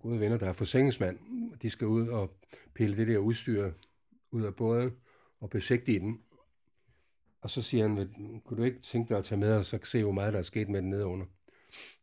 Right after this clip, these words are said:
"Jo, men det kunne jeg godt." Så går, får jeg en vanvittig idé. Så siger jeg altid ind i drømmen om at,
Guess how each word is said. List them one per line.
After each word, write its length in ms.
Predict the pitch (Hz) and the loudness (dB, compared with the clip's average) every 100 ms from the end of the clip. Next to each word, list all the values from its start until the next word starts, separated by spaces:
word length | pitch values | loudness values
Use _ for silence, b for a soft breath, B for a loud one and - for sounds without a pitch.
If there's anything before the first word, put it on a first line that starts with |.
| _ 101 | _ -4
"Jo, 100 | 98 | -2
men 100 | 98 | -2
det 80 | 117 | -2
kunne 120 | 120 | -2
jeg 80 | 90 | -2
godt." 220 | 104 - | -6 -8
Så 180 | - 113 - - | -10 -10 -12 -10
går, 200 | 110 98 | -6 -4
får 160 | - | 0
jeg 120 | 110 107 | 0 2
en 100 | 95 | 0
vanvittig 520 | 104 123 101 95 87 | 0 0 0 -2 -4
idé. 180 | 107 104 - b b b b b - | -4 -6 -12 b b b b b -8
Så 100 | 113 | -2
siger 200 | - 107 | 2 4
jeg 120 | 101 | 4
altid 320 | 98 113 110 | 2 2 0
ind 200 | 98 107 | 2 2
i 40 | 110 | 0
drømmen 360 | - 107 117 113 | 0 0 0 0
om 320 | 101 95 | -2 -2
at, 60 | 92 | -4